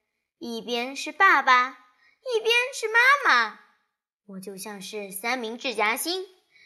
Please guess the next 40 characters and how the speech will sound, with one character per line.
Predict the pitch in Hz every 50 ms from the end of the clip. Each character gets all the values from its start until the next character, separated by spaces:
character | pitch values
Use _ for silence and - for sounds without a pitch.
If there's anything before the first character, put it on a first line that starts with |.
| _ _
没 | _ 202 190 190
空 | 190 190 202 202
在 | 196 196 190 185
中 | 190 208 208 214
间 | 202 220 240 240 247 254 240 - _ _ _
动 | 285 311 302 262 233
弹 | 214 220 226 226 233
不 | 226 240 226
得。 | 208 202 202 214 240 - - - - _ _ _ _ _ _ _ _ _ _ _ _ _ _ _
校 | - - 233 226 220
长 | 214 220 214 208 220
办 | 220 226 220 220
公 | 240 254 262 262
室 | - 277
的 | 240 233
用 | 240 285 294 247 220
餐 | 220 - 302 381 480 539
时 | - - 233 220
间 | 208 240 233 240 254
到 | 269 262 247 240
了， | 240 240 240 - - - - _ _ _ _ _ _ _ _ _ _
主 | - 208 -
菜 | - _ - - - 339 359 302
就 | 233 269 254 247
是 | - - 233 262 247 - - - _ _ _ _ _
诺 | _ 220 233 233 214 180 160
拉 | 175 196 214 233 247
千 | 262 - - 320 349 381
片。 | 381 - 480 466 453 - - - _ _ _ _ _ _ _ _ _ _ _ _ _ _ _ _ _ _ _ _ _ _ _ 381 381 _ _ _ _ _ _ _ _ _ _ _ _ _ _ _ _ _ _ _ _ _ _ _ _ _ _ _ _ _ _ _ _ _ _ _ _ _ _ _
艾 | _ - 494 494 311
格 | 302
尼 | 233 208 202 208
校 | 208 - 262 240 233
长 | - 226 202 208 226 277
喜 | 302 - - 185
欢 | 165 - - 190
大 | - 349 320 269
型 | 214 - 208 196 190
会 | 214 240 233 220
议， | 226 233 233 226 220 220 - _